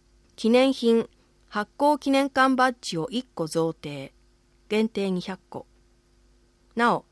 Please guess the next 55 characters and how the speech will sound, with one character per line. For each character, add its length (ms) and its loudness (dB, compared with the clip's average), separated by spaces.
八 240 -6
月 240 0
六 220 0
日 160 2
土 120 2
曜 220 2
に 100 0
限 320 -6
り、 220 -8
道 100 -4
の 100 2
駅 240 0
く 140 0
が 140 2
み 120 -2
の 140 -8
店 320 0
内、 240 -8
飲 160 -4
食 240 -6
店、 360 -12
野 100 -8
外 180 -6
店 220 -6
舗 120 -12
を 60 -10
除 300 -14
く、 160 -14
で 200 -2
買 180 -2
い 40 2
物 280 4
を 60 4
し 100 -4
た 140 -2
人 200 -2
に、 240 -2
マ 140 4
ン 80 2
ホ 160 4
ー 40 2
ル 100 -2
コ 200 2
ー 40 4
ス 120 -4
タ 220 -4
ー 20 -4
を 100 -6
一 180 -6
枚 200 2
贈 200 -2
呈 280 -6
し 160 -10
ま 100 -12
す。 300 -18